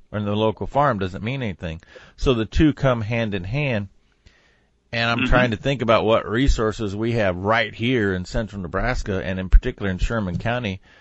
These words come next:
Speaker 1: to make that happen. And, and I think people have to start thinking that way.
Speaker 2: I agree. I agree that, that, um, you know, this is a full, full-scale blitzkrieg attack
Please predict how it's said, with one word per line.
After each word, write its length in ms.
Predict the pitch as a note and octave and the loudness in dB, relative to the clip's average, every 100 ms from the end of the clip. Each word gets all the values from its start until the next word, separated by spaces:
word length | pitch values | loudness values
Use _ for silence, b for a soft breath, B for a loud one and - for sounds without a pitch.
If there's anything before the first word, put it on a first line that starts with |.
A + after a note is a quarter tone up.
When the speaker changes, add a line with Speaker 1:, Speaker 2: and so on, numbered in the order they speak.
| b b - | b b -4
Speaker 1:
to 60 | |
make 240 | G#2+ G#2+ - | 0 0 0
that 200 | E2+ F2+ | -2 0
happen. 520 | A#2 C#3+ F#2+ F2+ D#2 - | -2 0 0 -2 -10 -8
And, 200 | G2+ - | -8 -6
and 180 | G2+ | -4
I 60 | G2 | -4
think 260 | - A2 - | -4 -4 -2
people 280 | C3 A2+ | 0 0
have 160 | G2 G#2 | 2 0
to 80 | F#2 | -2
start 280 | - F2+ - | -2 -2 -2
thinking 340 | B2+ C3+ F2+ | -10 -8 -12
that 180 | A#1 - | -12 -16
way. 220 | G#1 - _ - - - - - - - - - _ _ _ _ _ _ | -18 -20 _ -20 -20 -20 -20 -20 -20 -20 -20 -20 _ _ _ _ _ _
Speaker 2:
I 180 | A2 B2 | 2 4
agree. 400 | A2 A#2+ B2+ - _ _ _ _ _ _ _ _ - | 4 4 2 2 _ _ _ _ _ _ _ _ -2
I 140 | B2+ | 0
agree 400 | A#2 G#2+ A#2 F#2+ | 0 -2 -2 -4
that, 300 | F#2+ G2+ F2+ - b b | -6 -6 -8 -16 b b
that, 360 | G#2 G#2 G2+ F#2+ G#2 | -6 -2 -2 -4 -4
um, 360 | F#2+ F#2 F#2+ - b b | -2 -4 -6 -12 b b
you 100 | A2 | -4
know, 140 | A2+ A#2 | -2 -2
this 220 | F3+ - | -4 -6
is 140 | A3 | -4
a 140 | F3+ - | -4 -4
full, 380 | F3 F3+ F3+ - - C#3 | -2 -2 -4 -10 -16 -2
full-scale 800 | F#3+ G3 - - E3+ D#3 D3 C3+ A2+ | 0 0 -4 2 6 8 8 4 -2
blitzkrieg 880 | B2+ E3+ - - D3+ A#2+ G#2+ - | -4 -4 -6 -6 0 0 0 -6
attack 500 | A2 - C#3 D3+ A#2 | -10 0 2 4 2